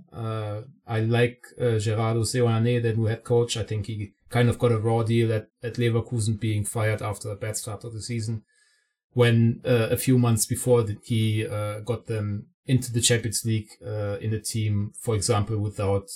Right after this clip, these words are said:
uh, Florian Wirtz, who had an A C L injury.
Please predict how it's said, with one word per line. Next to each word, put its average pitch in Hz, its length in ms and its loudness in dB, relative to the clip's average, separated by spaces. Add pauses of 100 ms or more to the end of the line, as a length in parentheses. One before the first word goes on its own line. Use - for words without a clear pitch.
uh, 98 480 -14
Florian 104 400 -2
Wirtz, 104 440 -2
who 101 240 -8
had 101 180 -8
an 98 140 -6
A 101 100 -4
C 117 160 -6
L 113 80 -4
injury. 117 480 0